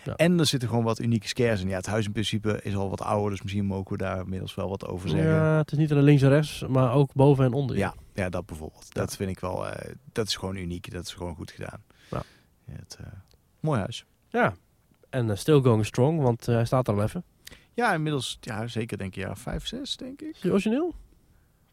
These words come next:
Speaker 1: is
Speaker 2: Ehm,
Speaker 1: hij ook,
Speaker 2: ja, volgens
Speaker 1: eh,
Speaker 2: mij is Jefferson wel echt wel een, eh,
Speaker 1: Oké.
Speaker 2: is geen, eh, geen gepikt verhaal.
Speaker 1: Oké.
Speaker 2: Volgens mij is het verhaal ook iets van dat ze, dat je een reporter bent of zo, hè, die het huis binnenkomt.
Speaker 1: Dat zou kunnen.
Speaker 2: Volgens mij is de eerste rol ook een reporter die jou daar binnen stuurt, dacht ik.
Speaker 1: Ah,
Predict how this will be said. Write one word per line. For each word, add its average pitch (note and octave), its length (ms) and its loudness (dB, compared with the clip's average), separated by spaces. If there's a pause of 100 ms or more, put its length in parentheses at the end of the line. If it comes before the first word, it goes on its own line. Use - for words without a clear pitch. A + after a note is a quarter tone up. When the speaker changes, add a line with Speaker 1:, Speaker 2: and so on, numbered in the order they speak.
(800)
Speaker 1:
is C3+ 60 -4
Speaker 2:
Ehm, B2+ 320 0
Speaker 1:
hij D#3 180 2
ook, C3 80 2
Speaker 2:
ja, D3 100 -4
volgens A2+ 320 2
Speaker 1:
eh, A2+ 60 -4
Speaker 2:
mij D3 120 -4
is B2+ 160 -6
Jefferson B2+ 380 -6
wel A#2+ 280 -6
echt - 160 -12
wel F#3+ 280 -8
een, F3+ 140 -8
eh, F3+ 40 -8
Speaker 1:
Oké. D4 100 -6
Speaker 2:
is - 100 -10
geen, E3 260 -8
eh, D#3 140 -10
geen C#3+ 220 -6
gepikt C3+ 340 -10
verhaal. - 300 -14 (180)
Speaker 1:
Oké. C#4+ 240 -4
Speaker 2:
Volgens - 340 -14
mij E3 100 -2
is F3+ 60 2
het - 80 -4
verhaal D3+ 180 -2
ook D3+ 120 -4
iets D3 100 -4
van C#3+ 140 -4
dat C3+ 120 -4
ze, B2+ 280 -4
dat B2 120 -6
je B2+ 80 -2
een A2+ 60 -2
reporter B2+ 540 -2
bent G#2 260 -2
of - 60 -16
zo, A2 240 -2
hè, C#3 60 -2 (180)
die G#2+ 120 -6
het G#2 80 -6
huis G#2 220 -2
binnenkomt. G2 420 -8
Speaker 1:
Dat - 80 -20 (180)
zou G#3 120 -6
kunnen. - 160 -18
Speaker 2:
Volgens C#3 160 -10
mij B2 120 0
is A#2 80 -2
de - 80 -10
eerste C3+ 340 -4
rol A#2+ 300 -2
ook A#2 220 -6 (140)
een G#2 100 -4
reporter G#2+ 520 -6
die G#2 120 -6
jou G2 360 -6
daar F#2+ 260 -8
binnen F#2 240 -8
stuurt, - 400 -10
dacht - 280 -4
ik. B2+ 60 -4
Speaker 1:
Ah, C3 60 0